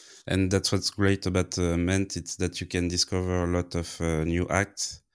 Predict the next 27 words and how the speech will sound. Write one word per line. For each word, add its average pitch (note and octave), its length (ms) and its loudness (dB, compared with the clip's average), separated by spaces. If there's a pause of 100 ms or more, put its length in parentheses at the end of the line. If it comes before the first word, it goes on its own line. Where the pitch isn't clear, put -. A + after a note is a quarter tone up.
(440)
I F2+ 100 2
was F2+ 220 4
there F2+ 220 2
in, E2+ 180 2
uh, D#2 80 0
in E2 160 -2
twenty F2+ 380 -2
nineteen, F#2+ 420 -2
and E2+ 160 0
I E2 80 0
discovered E2 520 -4
a E2 80 0
lot, F2+ 380 0
a E2 60 -2
lot E2 260 -4
of - 300 -8 (200)
great G2 340 0
artists. G#2 580 -4 (600)
And G2 140 2
also G#2 360 4
what's A2 180 2
great G2+ 280 2
about F#2 220 -2
the F2+ 80 0
festival G#2+ 460 0
is F2 140 -2
that F2 280 -2